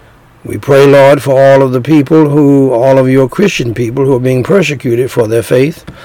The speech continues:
<clears throat> not only in China, Lord, not only in Nigeria, but in America as well and around the world. Comfort them, protect them,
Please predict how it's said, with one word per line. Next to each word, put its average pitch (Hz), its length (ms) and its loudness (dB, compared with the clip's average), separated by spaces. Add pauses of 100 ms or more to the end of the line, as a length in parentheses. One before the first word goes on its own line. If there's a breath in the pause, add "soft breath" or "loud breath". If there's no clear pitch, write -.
(380 loud breath)
<clears throat> - 0 - (3000 loud breath)
not 147 200 4
only 160 360 4
in 139 160 2
China, 151 400 2
Lord, 147 400 4 (760)
not 131 200 2
only 143 280 4
in 135 80 2
Nigeria, 135 760 2 (880)
but 123 340 0
in 135 400 0
America 135 460 2
as 120 140 -2
well 135 400 0
and 127 100 -4
around 127 320 0
the 113 80 -6
world. 113 420 -6 (1000 soft breath)
Comfort 160 360 0
them, 147 340 2
protect 147 480 -2
them, 131 540 0